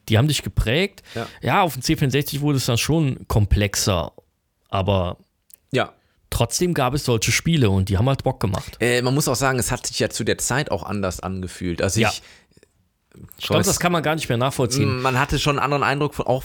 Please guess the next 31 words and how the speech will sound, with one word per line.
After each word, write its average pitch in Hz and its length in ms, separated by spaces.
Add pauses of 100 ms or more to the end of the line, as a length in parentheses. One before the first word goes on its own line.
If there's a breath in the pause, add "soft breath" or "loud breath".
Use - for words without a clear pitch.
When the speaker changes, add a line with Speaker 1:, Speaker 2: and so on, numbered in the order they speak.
Speaker 2:
auch 165 200
von 180 180
so 151 80
einem 147 160
Hero. 135 380
Es 92 100
hat - 160
schon 160 180
erstmal, 107 800
ähm, 98 340
man - 160
hatte - 120
einen 107 80
Eindruck 110 260
von 113 140
einem 107 100
größeren 107 360
Spiel. 170 300
Klar, 101 200
wenn 117 100
man 113 100
sich 110 120
das 107 180
jetzt 113 220
anschaut, 117 320
muss 101 140
man 104 120
sagen, 98 220
ja, 95 200
das 92 180
ist 87 140